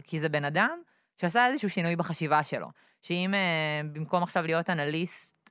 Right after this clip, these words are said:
איפשהו, הוא פתאום בא לתפקיד של פי פי סי ב-Monday, הוא עושה שינוי חשיבתי שעצם השינוי הזה הוא כבר איזשהו הישג. אבל איך עושים את זה באמת? אז, אז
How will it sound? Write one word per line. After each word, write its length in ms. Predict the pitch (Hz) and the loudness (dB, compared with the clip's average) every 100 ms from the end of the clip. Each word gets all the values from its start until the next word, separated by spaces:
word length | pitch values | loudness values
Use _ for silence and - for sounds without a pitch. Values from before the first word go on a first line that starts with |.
| - | -2
איפשהו, 420 | 202 294 - 190 | -2 -2 0 0
הוא 240 | 202 - 165 | 0 -4 -8
פתאום 440 | 156 185 190 175 | -2 0 2 2
בא 160 | 160 185 | 2 2
לתפקיד 380 | 190 - 185 | -2 -6 -6
של 120 | 175 175 | -4 -4
פי 120 | 180 | -6
פי 100 | 170 | -8
סי 160 | - | -6
ב-Monday, 500 | 175 180 240 233 233 247 - _ - | 0 2 2 2 0 -2 -8 _ -12
הוא 100 | 156 | -2
עושה 140 | - | 0
שינוי 260 | 302 202 214 | 2 0 0
חשיבתי 560 | 269 185 147 160 262 320 | -2 -2 -2 0 -2 -2
שעצם 1160 | 175 147 - _ _ _ _ _ - 208 285 | 0 -2 -2 _ _ _ _ _ -6 -2 0
השינוי 340 | 247 - 170 214 | 0 0 2 2
הזה 160 | 214 | 4
הוא 100 | 156 | 2
כבר 300 | 147 151 160 | 0 4 4
איזשהו 240 | 160 160 151 | 4 0 -2
הישג. 320 | 135 - - - - _ _ _ _ - | -4 -6 -6 -8 -20 _ _ _ _ -4
אבל 200 | 165 160 | 2 2
איך 140 | 208 | 2
עושים 260 | 185 190 196 | 0 0 0
את 80 | 180 | 2
זה 80 | |
באמת? 440 | 151 143 220 294 196 | 0 0 0 2 2
אז, 220 | 170 147 - | 0 0 0
אז 340 | 156 143 143 | 0 -2 -10